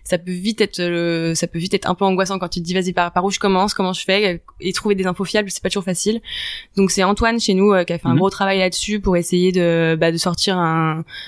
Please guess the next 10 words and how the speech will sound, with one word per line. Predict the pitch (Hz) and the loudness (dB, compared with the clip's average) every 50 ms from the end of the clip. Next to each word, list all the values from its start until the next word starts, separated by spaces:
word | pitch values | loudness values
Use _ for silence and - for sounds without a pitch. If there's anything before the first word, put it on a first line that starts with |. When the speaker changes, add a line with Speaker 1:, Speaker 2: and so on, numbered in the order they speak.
| - - - | -18 -6 -2
Speaker 1:
un | - 185 | -2 0
guide | 185 185 220 208 - | 2 2 0 -2 -4
qui | - 175 | -8 -6
te | - | -4
permette | - 170 170 180 185 180 175 165 | -4 -2 0 0 -2 -2 -2 -2
de, | 175 165 160 160 156 | 0 0 0 0 0
d'avoir | 165 160 165 165 165 | 0 0 0 -2 -2
des | 165 160 165 | -2 -4 -4
actions | 165 - - 170 | -2 -2 -2 -2
concrètes | - - 185 175 - - 196 190 - - - - | 0 2 0 0 2 0 -2 -2 -2 -4 -6 -6